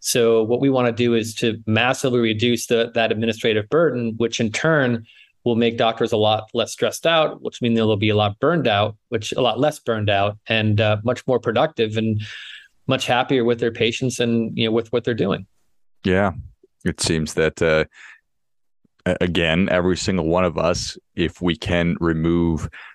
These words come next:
Speaker 2: the stuff that we don't really enjoy doing and that we hate doing specif-, uh, certainly, and we can focus all of our time and our energy on the parts of our job and our lives that we do like, then that is a recipe for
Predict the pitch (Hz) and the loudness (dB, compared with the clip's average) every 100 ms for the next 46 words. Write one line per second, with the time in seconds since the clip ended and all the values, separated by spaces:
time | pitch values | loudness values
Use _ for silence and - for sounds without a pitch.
0 | _ 90 - 90 - - 85 76 80 85 | _ -4 -2 -4 -4 -4 -4 0 0 0
1 | 82 80 78 76 76 80 80 90 90 82 | 0 2 2 0 -2 0 2 2 0 0
2 | 80 80 82 87 78 73 80 - 85 - | 2 2 2 2 0 0 -2 -2 -4 -2
3 | - 110 - - 90 80 82 90 - - | -2 -2 -4 -4 -2 0 0 -2 -4 -6
4 | 82 104 - 82 - - 120 85 82 82 | -2 -2 0 -4 -2 -2 -2 0 0 0
5 | 87 - - - - - _ 78 82 82 | -2 -6 -18 -18 -20 -20 _ -2 0 0
6 | 82 - 87 82 82 - 87 90 90 87 | -4 -2 -2 0 -4 -2 0 0 0 -2
7 | - 87 82 82 78 78 80 78 85 80 | -2 -2 0 -2 0 0 0 0 0 0
8 | 80 78 76 - 80 - 85 80 80 85 | 0 -2 -4 -4 -4 -4 -4 0 0 0
9 | 80 78 78 85 82 78 - - - 82 | 0 0 0 0 -2 -2 -4 -4 -4 -6
10 | - 110 110 85 78 104 - - _ _ | -2 0 2 2 2 0 -4 -6 _ _
11 | 78 78 80 80 85 78 78 - - 78 | -6 -2 0 0 0 0 0 -2 -4 -4
12 | - 85 78 80 78 | -2 -2 0 0 -2